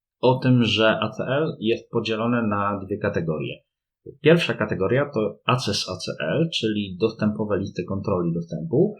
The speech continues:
Ustawione są na plikach i katalogach. Oraz Default A C L, czyli domyślne listy kontroli dostępu ustawione tylko na poziomie katalogu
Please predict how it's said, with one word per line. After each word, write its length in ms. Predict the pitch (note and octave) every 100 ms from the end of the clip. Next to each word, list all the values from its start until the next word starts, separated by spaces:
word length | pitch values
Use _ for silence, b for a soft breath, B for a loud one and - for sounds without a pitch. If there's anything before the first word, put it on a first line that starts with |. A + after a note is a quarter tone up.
| B B _ -
Ustawione 560 | A#2 A#2 A2 G#2 A2 G2+
są 180 | G2 F#2+
na 100 | F#2+
plikach 440 | - - G2 -
i 40 | -
katalogach. 720 | F2+ E2 D2 E2 E3+ - - _ -
Oraz 420 | G#2 A#2 - -
Default 600 | G2+ G2+ C3 - D3 G2+ -
A 60 | -
C 160 | -
L, 240 | F2 A2+ F#3 -
czyli 340 | - B2 C3 A#2+
domyślne 580 | B2 B2 - - B2+ A#2
listy 240 | A#2 -
kontroli 380 | G#2+ G#2 G#2 F#2+
dostępu 480 | F2+ A#2 E3+ D#3+ D3 B -
ustawione 500 | B2 A2+ G#2 G#2 F#2
tylko 240 | D#3 E3+ B2+
na 120 | A2
poziomie 380 | G2+ G#2+ G2+ E2
katalogu 640 | E2 F2+ A#2 C#3+ D3 -